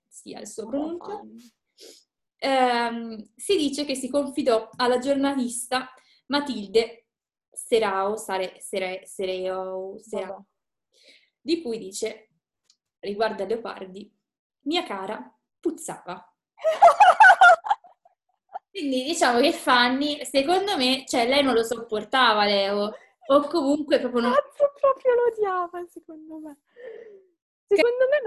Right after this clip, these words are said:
Speaker 2: non, cioè, l-, l'ha sfinita, non ce la faceva proprio più, cioè basta.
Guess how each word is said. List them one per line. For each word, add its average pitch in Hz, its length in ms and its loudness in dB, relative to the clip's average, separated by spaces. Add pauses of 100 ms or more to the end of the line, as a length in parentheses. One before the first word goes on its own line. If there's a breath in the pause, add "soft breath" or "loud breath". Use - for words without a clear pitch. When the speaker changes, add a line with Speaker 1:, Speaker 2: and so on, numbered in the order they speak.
(140)
Speaker 2:
non, 247 120 -16
cioè, 285 260 0
l-, 254 180 -6
l'ha 302 140 -2
sfinita, 302 720 -6
non 254 180 -6
ce 311 100 -6
la 285 120 -2
faceva 294 300 -2
proprio 277 320 -6
più, 247 200 -12
cioè 220 200 -10
basta. 233 1200 -12